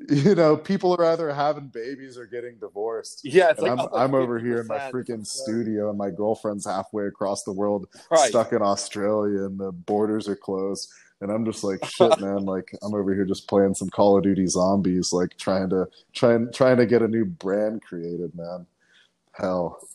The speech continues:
Speaker 2: <laughs> Right.
Speaker 1: So tough, man.
Speaker 2: And it is, I mean, it's, it's a tough time, and I know, um, you know, like, I,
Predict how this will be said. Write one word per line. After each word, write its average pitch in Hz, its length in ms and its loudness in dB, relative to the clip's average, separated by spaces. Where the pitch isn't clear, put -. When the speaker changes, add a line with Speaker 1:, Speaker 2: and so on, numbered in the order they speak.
Speaker 2:
<laughs> 226 120 -12
Right. - 540 2
Speaker 1:
So - 320 -4
tough, 82 380 -2
man. 82 240 -10
Speaker 2:
And 143 140 -6
it 165 140 -4
is, 185 220 2
I 151 60 0
mean, 147 160 -16
it's, 143 180 -12
it's 151 200 -14
a 139 60 -10
tough 147 300 -8
time, 131 340 -10
and 117 80 -14
I 117 80 -12
know, 123 440 -2
um, 113 360 -14
you 135 140 -6
know, 127 140 -2
like, 113 180 -8
I, 139 280 -2